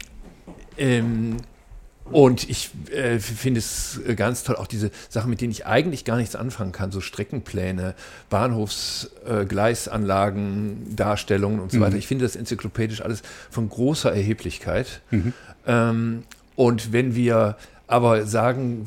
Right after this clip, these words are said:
Speaker 1: würden, wir ma-, wir, gut, ich meine, es ist halt die Frage, wer, wer macht sowas? Also, also Freiwillige, also mit Freiwilligkeit funktioniert es halt einfach nicht, ne? Man müsste halt irgendwie sagen, okay, wir machen so ein Projekt.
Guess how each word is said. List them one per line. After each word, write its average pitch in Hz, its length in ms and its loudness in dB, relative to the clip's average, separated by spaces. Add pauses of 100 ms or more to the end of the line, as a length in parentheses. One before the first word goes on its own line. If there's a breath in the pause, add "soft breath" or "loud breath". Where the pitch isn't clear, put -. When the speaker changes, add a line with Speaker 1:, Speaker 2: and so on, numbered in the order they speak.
Speaker 1:
würden, 113 560 -2
wir 110 160 2
ma-, 113 260 -2
wir, 113 160 -2 (560)
gut, 127 220 -6
ich 110 120 -14
meine, 101 100 -4
es - 120 -10
ist 113 80 -8
halt 113 120 -2
die 110 60 -6
Frage, 117 360 -2
wer, 107 180 -2
wer 104 120 2
macht 117 260 -4
sowas? 90 360 -2
Also, 101 240 -4
also - 280 -12
Freiwillige, 113 580 -2 (880 loud breath)
also 113 180 -6
mit 110 100 -2
Freiwilligkeit 120 540 2
funktioniert 123 460 -4
es 127 120 -10
halt 90 140 -4
einfach 92 240 -6
nicht, 90 200 -8
ne? 110 120 -2
Man 107 220 0
müsste 117 220 -2
halt 113 100 0
irgendwie 104 200 -4
sagen, 107 160 -2
okay, 120 240 -2
wir 117 80 0
machen 110 220 -2
so 107 80 -2
ein 101 40 -4
Projekt. - 460 -4